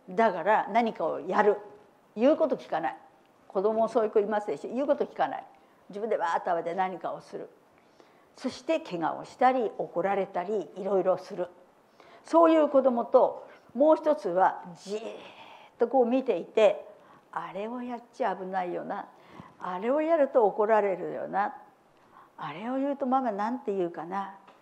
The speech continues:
っていうふうに見て、そして学ぶ人間と、二種類いると、いると思うんですよね。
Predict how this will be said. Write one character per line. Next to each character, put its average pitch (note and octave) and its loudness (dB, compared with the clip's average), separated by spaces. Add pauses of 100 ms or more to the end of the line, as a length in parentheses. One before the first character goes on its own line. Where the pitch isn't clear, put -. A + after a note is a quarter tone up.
(180)
っ - -20
て C#4+ 2
い D4 2
う D4+ 2
ふ C#4 -2
う G#3 -4
に G3+ -6
見 C#4 0
て、 F3 -4 (680)
そ D4 -2
し C4+ -6
て E4 -2
学 F#3 4
ぶ F3 -4
人 F3 -8
間 D#3 -8
と、 - -16 (260)
二 C4 0
種 F#4 -2
類 C4 2
い - -4
る D#3 -8 (500)
と、 G#3+ -4
い F3+ -2
る E3+ -6
と F3 0
思 F#3+ 0
う E3+ 0
ん E3 -6
で D3+ -10
す - -16
よ D#3 -8
ね。 D4 0